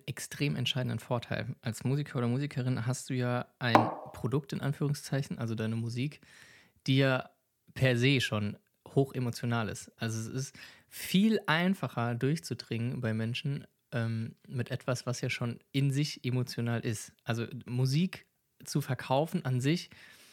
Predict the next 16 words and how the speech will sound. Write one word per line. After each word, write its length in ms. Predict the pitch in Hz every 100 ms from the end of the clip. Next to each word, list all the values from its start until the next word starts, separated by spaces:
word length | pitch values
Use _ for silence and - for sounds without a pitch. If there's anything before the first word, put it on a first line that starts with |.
| _ _ _ _ _ _
ist, 480 | 160 185 - - - _ _ _ -
wenn 220 | 135 139
du 260 | 135 131 - _ _ -
das 160 | 123
alles 240 | - 127 -
beachtest 500 | - 185 - 113 -
und 80 | 110
das 140 | 110
verstanden 540 | - - - 180 - 113
hast 300 | 131 - 330
und 200 | 147 -
für 120 | 117
dich 140 | 120
selber 240 | 139 156 110
das 160 | 117
auch 200 | 113 -